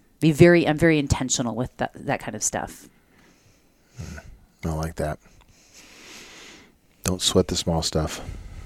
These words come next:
Speaker 1: I heard a, I heard a really good saying that goes along with that. It said, um, um, take things with a grain of salt,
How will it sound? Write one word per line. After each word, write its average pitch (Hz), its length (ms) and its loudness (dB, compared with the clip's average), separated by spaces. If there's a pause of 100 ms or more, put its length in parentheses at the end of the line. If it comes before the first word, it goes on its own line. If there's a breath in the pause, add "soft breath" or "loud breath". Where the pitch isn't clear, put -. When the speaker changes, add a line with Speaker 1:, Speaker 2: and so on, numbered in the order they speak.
(220 loud breath)
Speaker 1:
I - 60 2
heard 170 220 0
a, 151 140 0
I 143 40 -4
heard 147 160 -2
a 143 60 0
really 143 200 2
good 135 160 -4
saying 139 400 -4 (180)
that - 320 -6
goes 151 200 2
along 135 220 -2
with 147 100 -2
that. 143 160 2
It - 100 -4
said, 131 400 2
um, 131 460 -2 (960)
um, 139 500 0 (180)
take 170 300 2
things 175 400 -6
with 160 180 0
a 151 80 2
grain 147 360 -2
of 143 140 -2
salt, - 760 -2